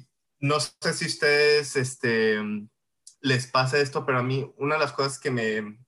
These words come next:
que me estaba causando conflicto fue como esa connotación negativa que tenemos en nuestra generación,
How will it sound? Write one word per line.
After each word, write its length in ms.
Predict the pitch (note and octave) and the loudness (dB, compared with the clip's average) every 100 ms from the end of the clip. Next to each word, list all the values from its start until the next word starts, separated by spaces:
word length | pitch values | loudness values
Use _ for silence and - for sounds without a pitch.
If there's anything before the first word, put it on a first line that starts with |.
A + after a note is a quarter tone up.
| _ | _
que 100 | - A#2+ | -4 -2
me 100 | A#2+ | -2
estaba 1200 | A#2+ B2 B2 B2+ B2+ B2+ A#2+ A2 G2 F2+ - C3+ | -2 0 2 2 2 0 0 -2 -4 -6 -10 -4
causando 340 | A#2 A2+ B2+ C#3 | -4 -2 -2 -2
conflicto 600 | A2+ A#2 C3 B2+ D#3 E3+ - _ _ _ | -6 -4 -6 -2 -4 -4 -12 _ _ _
fue 180 | D#3 C3+ | -2 0
como 220 | E3+ D#3 | -2 -2
esa 220 | D3+ F3 | 0 -2
connotación 520 | D3+ C3 B2 G#2+ B2+ | -2 -2 -2 -2 0
negativa 580 | C3 C3 A2+ B2 B2+ C3+ | 0 2 0 0 2 0
que 80 | C3 | -2
tenemos 500 | B2+ G#2+ A2+ A#2+ B2+ | -4 -2 0 -2 -4
en 60 | B2 | -6
nuestra 240 | A2 A2+ | -6 -8
generación, 760 | G#2 G#2+ G2 F#2+ - B2+ F3+ B3 | -6 -6 -4 -4 -2 -4 -4 -10